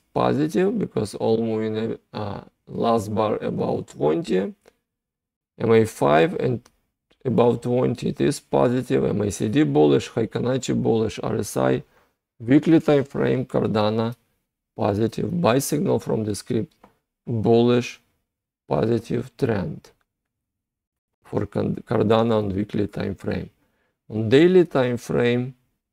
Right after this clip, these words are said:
it is different, uh, signal. It is bearish signal because M A five and ten below twenty,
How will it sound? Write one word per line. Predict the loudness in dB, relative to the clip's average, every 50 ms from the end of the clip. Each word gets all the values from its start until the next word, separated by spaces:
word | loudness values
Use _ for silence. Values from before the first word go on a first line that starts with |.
| _ _ _ _ _ _ _ _ _ _ _ _ _ _ _ _ _ _
it | -14 -4 0 2
is | 4 4 4 2
different, | 2 2 2 2 2 0 0 2 0 0 -2 -4 -8 -16 _ _ _ _ _ _ _ _ _ _ _ _ _ _ _ _ _
uh, | -8 -6 -4 -4 -4
signal. | -6 -2 0 2 2 2 2 2 2 0 0
It | 0 0
is | -2 -2 -2 -2
bearish | -2 0 2 2 4 2 2 0 -2
signal | -2 -2 -2 0 0 0 0 0 0
because | 0 0 0 0 -2 -2 -2 -4 -6 -12 -20 _ _ _ _ _ _ _ -16
M | -8 -2 0
A | 0 0 0
five | 0 0 0 2 4 4 4
and | 2 0 0 0
ten | 2 2 2 2 2
below | 4 4 4 6 6 6 6 4
twenty, | 2 -2 -4 -2 0 0 0 0 0 0 0 0 -2